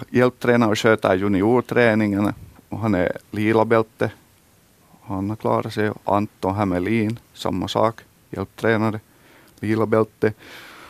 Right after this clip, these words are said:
Och Jani Hurme, som hör till de här lite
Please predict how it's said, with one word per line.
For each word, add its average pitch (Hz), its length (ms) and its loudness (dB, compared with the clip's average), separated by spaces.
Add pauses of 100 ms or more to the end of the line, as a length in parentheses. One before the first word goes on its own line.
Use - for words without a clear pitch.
(380)
Och 104 480 2
Jani 120 320 6
Hurme, 135 500 4
som 131 200 2
hör 127 200 2
till 123 140 -4
de 113 160 0
här 113 100 -2
lite 104 340 -2